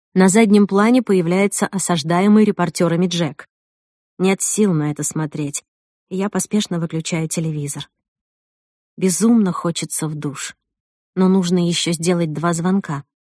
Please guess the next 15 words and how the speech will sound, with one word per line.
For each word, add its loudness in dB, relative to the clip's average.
Дженнис 2
и 0
Джеку. -2
Сообщить, -2
что -6
я -2
долетела -2
благополучно. -6
Хорошо, -2
что -2
оба 0
номера 2
я -2
помню -2
наизусть. -6